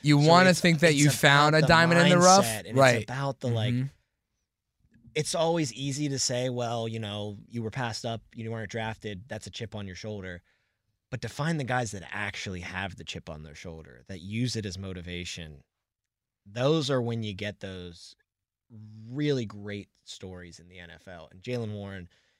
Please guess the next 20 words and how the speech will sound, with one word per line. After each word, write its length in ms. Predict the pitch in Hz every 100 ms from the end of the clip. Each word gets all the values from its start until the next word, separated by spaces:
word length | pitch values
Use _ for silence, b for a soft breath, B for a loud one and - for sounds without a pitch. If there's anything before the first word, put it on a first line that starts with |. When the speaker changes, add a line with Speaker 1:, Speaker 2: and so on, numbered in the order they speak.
| _
Speaker 2:
is 100 | 113
without 240 | 117 101
a 40 | 98
doubt 300 | 95 90 69
one 160 | 104 113
of 80 | 107
the 60 |
better 280 | 98 104 98
stories 460 | 90 - 92 90 85
in 60 |
the 100 | 90
N 140 | 87 87
F 200 | 85 85
L 200 | 87 85
this 240 | 87 -
year, 200 | 110 107
past 260 | 95 92 82
couple 280 | 113 - 92
of 120 | 90
years. 340 | 90 85 82